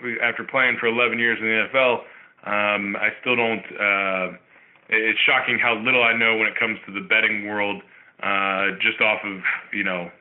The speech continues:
the X's and O's. Like, I, I had my pick, uh, pick of the week this week was, uh, the Bills coming to the Giants. I thought for sure, uh, the Giants after the letdown in Dallas, um, you know,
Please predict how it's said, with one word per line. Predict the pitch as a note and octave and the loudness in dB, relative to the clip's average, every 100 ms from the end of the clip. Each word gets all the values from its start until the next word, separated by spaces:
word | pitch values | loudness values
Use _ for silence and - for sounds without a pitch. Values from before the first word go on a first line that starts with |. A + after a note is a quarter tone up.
| _ | _
the | F#2+ G2 F#2+ G2 | -6 -2 0 2
X's | A2+ A2 G#2 F#2+ | 0 0 -6 -4
and | G#2+ | 0
O's. | G#2 F2+ | 0 0
Like, | G2 G2+ | 0 2
I, | G#2+ | 2
I | G#2+ G#2 A2 | 2 2 2
had | A2 G#2+ G#2 A2 | 2 2 -2 -6
my | G#2+ G#2 | -2 -2
pick, | - C3 A#2 - - - - _ - | 0 0 0 -6 -16 -20 -20 _ -2
uh, | G#2+ G#2 G#2 G#2 G2+ - | 2 4 4 4 0 -2
pick | E3 D#3 | 0 2
of | |
the | C3+ | 2
week | C3 A#2+ - - - - _ _ | 2 0 -2 -12 -20 -20 _ _
this | G#2 A#2+ - | -2 -2 2
week | A#2 G#2+ | 0 0
was, | A2 G#2+ G2+ F2+ - | 0 0 -2 -12 -10
uh, | - G#2 G#2 G2+ | -2 2 2 0
the | G2 | -4
Bills | A#2 B2 B2+ - | 0 2 0 -2
coming | B2 A#2 A2+ | -2 0 -2
to | A#2 | -4
the | G#2 | -4
Giants. | G2+ A2 A2 A2 G#2+ - _ _ _ _ _ - | 2 2 4 2 -2 -16 _ _ _ _ _ -2
I | A#2+ | 0
thought | B2+ B2 A2 | 2 0 0
for | G#2+ - | -2 0
sure, | B2+ B2+ B2 A#2+ A2+ - - _ - | 4 4 6 4 0 -10 -20 _ -6
uh, | G#2+ G#2+ G#2+ G#2+ G2+ | 0 2 4 2 0
the | G2 G2 | -4 2
Giants | A2+ A#2+ A2+ | 4 4 2
after | A2 A2 | 0 0
the | G#2+ | 0
letdown | A#2 B2 A#2+ A#2 A2+ A2 | 2 2 4 2 2 0
in | G2+ | 0
Dallas, | A2+ A2+ A2+ A2+ A2 - - _ _ _ - | 2 2 2 2 0 -6 -20 _ _ _ -4
um, | G#2+ G#2 G2+ G2+ G2+ G2+ G2 F#2+ - - | 0 2 2 0 -2 -4 -6 -8 -10 -6
you | G#2 | -2
know, | G#2 G2+ G2+ | 0 0 -4